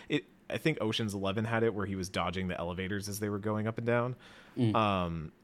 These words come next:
Speaker 1: it's, it's that moment where you are, like, sprinting across this rail while you are waiting, you know, and, and kinda listening to, like, "Oh, is there a train that's, like, speeding in behind me or not?" Uh,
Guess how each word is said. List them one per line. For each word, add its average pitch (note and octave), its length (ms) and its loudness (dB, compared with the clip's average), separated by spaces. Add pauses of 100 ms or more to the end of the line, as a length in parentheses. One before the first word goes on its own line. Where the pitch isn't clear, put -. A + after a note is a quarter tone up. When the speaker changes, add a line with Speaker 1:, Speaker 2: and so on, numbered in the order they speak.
(240)
Speaker 1:
it's, - 280 2
it's A#2 200 2
that G#2 260 6
moment G2 340 -2
where G2+ 120 -2
you G2 160 -2
are, G2 100 0
like, F2 220 -2
sprinting G2 880 0 (180)
across G2+ 460 2
this F#2+ 240 -6
rail F2+ 420 0
while F2 180 -2
you F#2 140 -2
are F2+ 120 -2
waiting, F2 680 -4
you A#2 120 -2
know, F#2+ 140 0
and, G2 140 -2
and E2+ 180 -8
kinda A2+ 200 -2
listening G2 440 -2
to, G2+ 80 -6
like, F#2 280 0
"Oh, F#2+ 160 0
is F2+ 160 -2
there F2+ 180 -2
a E2+ 40 -4
train F2+ 460 -4
that's, E2+ 200 -6
like, F#2 160 -4
speeding F#2 600 -2
in F2 120 -2
behind E2+ 400 -6
me E2+ 140 -4
or E2+ 100 -6
not?" F2 300 -4 (540)
Uh, F2 260 4